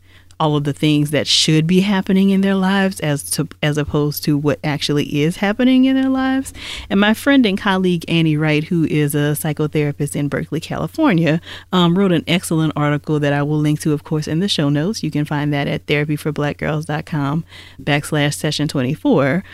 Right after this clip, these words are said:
um, about two steps we can take to stop shooting on ourselves. So make sure you check that out. So the therapist and Molly are exploring her feelings about Quentin, um, not being the type of guy that she should be with. He's not typically who she is attracted to.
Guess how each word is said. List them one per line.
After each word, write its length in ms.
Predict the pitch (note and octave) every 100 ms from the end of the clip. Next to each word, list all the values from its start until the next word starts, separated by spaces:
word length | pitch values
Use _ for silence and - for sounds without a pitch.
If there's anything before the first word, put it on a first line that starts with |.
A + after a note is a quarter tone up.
| - -
um, 160 | F#3+ D#3+
about 340 | E3 E3 D3
two 240 | - - C#4
steps 320 | - G#3+ G3
we 140 | G3
can 180 | G3 D#3
take 240 | - F3 -
to 100 | D3
stop 300 | - C#3 -
shooting 380 | - D#3+ C3
on 160 | - -
ourselves. 600 | - - - - - - - - -
So 160 | - D3+
make 160 | D#3 D#3
sure 100 | D3+
you 140 | C3+
check 220 | C#3+ -
that 140 | C#3 D#2+
out. 240 | - G#2+ - - _ _ _ - - -
So 380 | A3+ F#3+ F#3+ -
the 140 | G3
therapist 500 | G#3 E4 G4+ D4 C#4+ G3
and 120 | F#3+
Molly 380 | F3+ F#3 G3+ E3+
are 160 | D#3+
exploring 540 | D3+ D#3+ - E3+ F3 F3
her 120 | D#3+
feelings 460 | - E3+ D#3+ E3
about 300 | E3 C3+ B2
Quentin, 500 | - F#3 E3 E3+ E3+ - - - -
um, 300 | F3 D3+ D#3
not 280 | E3 E3+
being 220 | D#3 E3 D#3+
the 80 |
type 240 | D3 E3 D#3+
of 100 | D#3
guy 220 | D#3 D3+
that 160 | D3 D3
she 220 | - D#3
should 400 | - - D#3+ -
be 160 | -
with. 240 | F2+ D#2+ -
He's 220 | E3+ D#3+
not 300 | D#3 D#3 -
typically 460 | - F3 D#3 D3 D#3
who 220 | D#3+ D#3
she 260 | - C#3
is 100 | B2+
attracted 520 | B2 B2+ C#3+ E2 - -
to. 260 | B2 -